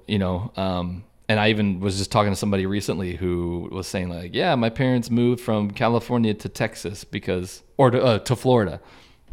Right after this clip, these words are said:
And, and, like, they didn't say anything about the weather or that we're closer to Disney World. It was like, yeah, they just, they're so happy with their governor now.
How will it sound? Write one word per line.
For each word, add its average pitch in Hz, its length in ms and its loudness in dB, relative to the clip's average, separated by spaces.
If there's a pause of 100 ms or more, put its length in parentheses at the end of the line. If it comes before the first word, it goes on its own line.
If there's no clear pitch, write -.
(460)
And, 104 280 4
and, 101 320 2
like, 101 220 0 (480)
they 117 100 6
didn't 131 180 6
say 120 140 4
anything 147 360 8
about 110 560 2 (840)
the 107 140 -2
weather 104 800 4
or 87 880 0
that 101 240 -2
we're 107 100 2
closer 120 300 2
to 104 100 2
Disney 110 320 4
World. 95 240 4
It 82 80 2
was 95 140 -2
like, 92 300 0
yeah, 95 240 2
they 104 120 0
just, 98 300 -6
they're 101 140 0
so 113 200 2
happy 95 240 0
with 90 140 -2
their 87 100 -6
governor 87 420 -4
now. 82 420 -6